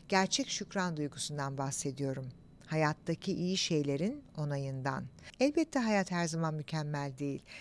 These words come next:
Şikayetlerimiz var, sorunlarımız var. Ama genel bir bakış açısıyla baktığımızda etrafımızda birçok güzel şeyin bulunduğunu görebiliyoruz. Şükran çok güçlü bir bakış açısı. Ben sizden şu an hayatınızdaki yüz olumsuz durumu yazmanızı istesem,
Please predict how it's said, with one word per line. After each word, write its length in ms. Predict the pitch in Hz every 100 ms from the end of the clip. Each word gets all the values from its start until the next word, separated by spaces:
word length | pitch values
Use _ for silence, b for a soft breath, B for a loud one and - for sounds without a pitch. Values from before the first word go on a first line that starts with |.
| B
Şikayetlerimiz 920 | - - 180 170 170 165 160 160 160
var, 200 | 165 160
sorunlarımız 920 | 156 175 160 160 156 156 156 156 147
var. 200 | 160 156 B B B
Ama 260 | 190 233 330 294
genel 420 | 180 202 247 277
bir 140 | 214 170
bakış 300 | 170 262 220
açısıyla 540 | - - 156 147 139
baktığımızda 840 | 139 - - 160 165 170 - 339 - B B -
etrafımızda 840 | 180 - 190 190 202 202 214 196
birçok 360 | 233 226 196 -
güzel 320 | 165 180 175
şeyin 420 | - 170 151 147
bulunduğunu 540 | 170 165 156 160 202
görebiliyoruz. 920 | 170 156 160 147 143 135 - - - - B B B
Şükran 560 | - 185 - 202 277 339 _ - - -
çok 260 | 247 240
güçlü 400 | - 160 - 196
bir 160 | 175 151
bakış 320 | 143 151 -
açısı. 420 | 135 - - - - - -
Ben 240 | 233 294
sizden 420 | 285 262 233 247 233
şu 200 | - 277
an 260 | 170 202 233
hayatınızdaki 840 | 226 220 220 214 214 196 214 214
yüz 420 | 208 240 285 -
olumsuz 580 | 202 202 196 - 214 180
durumu 280 | 180 170 160
yazmanızı 640 | 165 170 165 175 175 190
istesem, 600 | 170 - 147 - 175 254